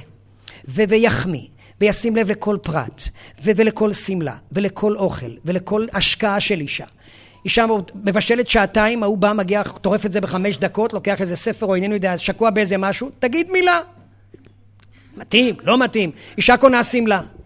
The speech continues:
שואלת את בעלה, "איך זה?" בסוף אפילו לא מגיב. בעל שלו רואה שמלה אצל אשתו חדשה ולא מגיב, לא פתח את הפה, הוא יצטרך לפתוח את הכיס, תהיה עוד שמלה. זה מאוד כלכלי לדבר.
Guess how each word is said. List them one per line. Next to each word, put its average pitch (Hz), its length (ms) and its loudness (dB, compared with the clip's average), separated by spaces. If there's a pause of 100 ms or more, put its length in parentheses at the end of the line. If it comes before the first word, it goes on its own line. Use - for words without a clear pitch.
(540)
שואלת 185 200 -2
את 202 140 2
בעלה, 202 340 4
"איך 214 240 2
זה?" 180 220 0 (2250)
בסוף - 120 -8
אפילו 349 240 4
לא 392 160 4
מגיב. 359 320 -2 (800)
בעל 214 180 4
שלו 233 220 2 (100)
רואה 185 260 2
שמלה 185 320 -2
אצל 202 220 -2
אשתו 170 360 -4
חדשה 165 520 -2
ולא 165 200 2
מגיב, 190 380 0 (140)
לא 196 100 0
פתח 202 340 0
את 185 120 -4
הפה, 226 240 0
הוא 240 120 -2
יצטרך 185 240 -4
לפתוח 175 360 -4
את 170 120 -4
הכיס, - 460 0
תהיה 180 260 2
עוד 165 120 0
שמלה. 147 320 -6 (680)
זה 170 120 -4
מאוד 208 180 2
כלכלי 196 460 2
לדבר. 135 340 -6